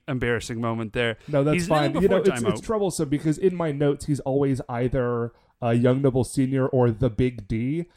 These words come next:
Speaker 2: And so actually trying to remember what his name is for real when I'm talking about him on the show can be a little tricky.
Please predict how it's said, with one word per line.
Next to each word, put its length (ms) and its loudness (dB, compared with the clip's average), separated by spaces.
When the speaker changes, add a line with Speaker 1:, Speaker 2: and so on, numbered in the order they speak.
Speaker 2:
And 200 -2
so 220 4
actually 340 4
trying 260 -6
to 60 -2
remember 320 2
what 300 2
his 180 -2
name 360 -6
is 200 -4
for 260 -4
real 400 -2
when 120 -2
I'm 160 -4
talking 420 -4
about 240 2
him 100 -2
on 140 -2
the 80 0
show 240 0
can 180 -6
be 160 2
a 80 4
little 200 2
tricky. 440 -6